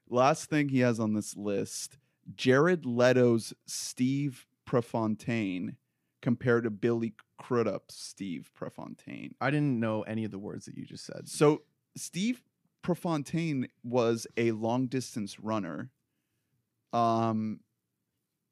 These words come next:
Speaker 1: and in the nineteen seventy-two Olympics,
Speaker 2: Mm-hmm.
Speaker 1: nineteen seventy-six.
Speaker 2: Set records.
Speaker 1: And apparently, um, Jared Leto played him?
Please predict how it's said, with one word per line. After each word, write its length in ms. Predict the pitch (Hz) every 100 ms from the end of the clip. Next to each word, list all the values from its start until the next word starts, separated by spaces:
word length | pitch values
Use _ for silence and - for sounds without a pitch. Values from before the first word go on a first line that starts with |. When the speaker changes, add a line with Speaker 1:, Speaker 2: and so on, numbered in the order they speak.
| _ _ -
Speaker 1:
and 540 | 113 113 113 113 113 - _ -
in 140 | 123
the 80 | 113
nineteen 420 | 117 123 - 131
seventy-two 560 | - 123 117 110 - 113
Olympics, 560 | 95 110 107 98 98
Speaker 2:
Mm-hmm. 240 | 110 110 107
Speaker 1:
nineteen 280 | 110 123 107
seventy-six. 680 | 113 101 104 - 104 - -
Speaker 2:
Set 200 | - 104
records. 400 | 98 101 110 147 -
Speaker 1:
And 160 | 120
apparently, 920 | 120 - 143 214 226 113 107 101 104 - _ _ _ _ _ _
um, 600 | - 113 113 110 110 107 - _ _ _ _
Jared 280 | - 135 165
Leto 520 | 113 101 107 147 175 165
played 340 | - - 135 -
him? 100 | 330